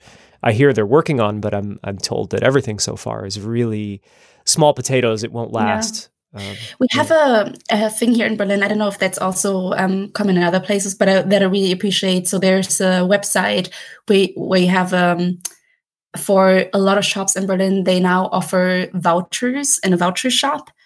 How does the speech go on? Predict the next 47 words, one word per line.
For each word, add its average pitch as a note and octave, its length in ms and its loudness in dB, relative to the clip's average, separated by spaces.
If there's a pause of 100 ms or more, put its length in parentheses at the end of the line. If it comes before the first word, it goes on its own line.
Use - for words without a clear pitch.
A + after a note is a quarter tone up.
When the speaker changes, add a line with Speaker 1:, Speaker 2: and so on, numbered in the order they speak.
(220)
Speaker 2:
And F#3 220 2
you G#3 100 2
can, F#3 680 2
um, F3 280 2
purchase F#3+ 480 -2
vouchers F3+ 520 0
for F3+ 120 -4
that F3+ 200 -2
restaurant E3+ 600 -2
or D#3+ 140 2
that E3 200 -4
shop E3 380 0
or E3 180 -4
that F3 220 -6
clothing, F3 680 2
uh, - 220 -4
apparel F3 340 2
s-, - 220 -4
store E3 540 -4 (380)
or F3 80 2
whatever, F#3 380 2
which F#3 180 2
I F#3+ 40 2
think B3 160 4
is B3 80 4
kind B3 160 2
of B3 120 0
a - 20 -2
nice F#3 300 0
idea. F3 480 0 (880)
A G#3 40 0
big A3+ 260 2
caveat, F#3 600 0
of - 160 -6
course, F3 380 2
is E3 360 -4
you G3+ 300 0
don't F3+ 320 -2
know D#3+ 500 -2
if D3 160 -4
that - 240 -4
restaurant D#3+ 500 0
is D3+ 120 -2
going E3+ 220 -2
to E3+ 120 -8
survive D#3+ 480 -2
this, B3+ 360 0